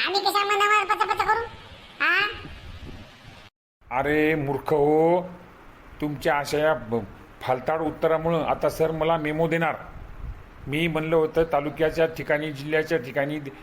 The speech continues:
Speaker 2: देशाच्या ठिकाणी आपली शाळा पहिली आली पाहिजे, सरांनी पण प्रशंसा केली पाहिजे की "वा, वा, वा, वा, काय विद्यार्थी आहेत." हां?
Speaker 1: सर, तुम्ही ऐकलं नाही, काय विद्यार्थी आहेत हो, असं सर म्हणलेच, फक्त वा, वा म्हणायचं राहिले.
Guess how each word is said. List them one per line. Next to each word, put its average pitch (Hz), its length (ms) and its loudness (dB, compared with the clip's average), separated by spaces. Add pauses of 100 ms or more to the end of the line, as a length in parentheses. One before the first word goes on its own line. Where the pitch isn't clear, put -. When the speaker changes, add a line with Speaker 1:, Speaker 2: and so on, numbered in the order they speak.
(240)
Speaker 2:
देशाच्या 156 520 0
ठिकाणी 147 320 -2
आपली 147 220 -2
शाळा 156 240 2
पहिली 160 280 2
आली 160 140 2
पाहिजे, 156 320 0
सरांनी 156 360 0
पण 170 140 -2
प्रशंसा 165 400 0
केली 156 180 -2
पाहिजे 151 220 -2
की 147 100 -4
"वा, 147 240 4
वा, 143 220 4
वा, 135 260 4
वा, 131 220 6 (500)
काय 139 220 0
विद्यार्थी 131 520 0
आहेत." 120 380 2 (760)
हां? 143 340 2 (1300)
Speaker 1:
सर, 339 500 2
तुम्ही 339 180 2
ऐकलं 320 220 0
नाही, 294 140 2 (600)
काय 311 260 2
विद्यार्थी 311 300 2
आहेत 294 120 2
हो, 330 440 4 (280)
असं 311 120 -2
सर 330 180 2
म्हणलेच, 330 340 2 (560)
फक्त 285 180 -2
वा, 349 240 4
वा 381 100 4
म्हणायचं 403 300 2
राहिले. 320 300 2